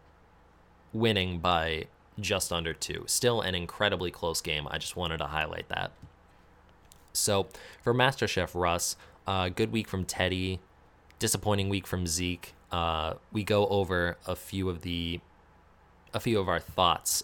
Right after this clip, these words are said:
on the Zeke trade, uh, that I made with him, uh, in the next episode. Amari Cooper still being consistent. D J Moore finally having a great game, scoring twenty-three point three points.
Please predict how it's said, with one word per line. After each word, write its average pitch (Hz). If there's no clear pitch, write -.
on 85
the 82
Zeke 85
trade, 80
uh, 76
that 80
I 92
made 92
with 85
him, 87
uh, 73
in 78
the 76
next 85
episode. 104
Amari 101
Cooper 98
still 98
being 92
consistent. 90
D 113
J 107
Moore 95
finally 92
having 87
a 85
great 90
game, 92
scoring 90
twenty-three 92
point 82
three 90
points. -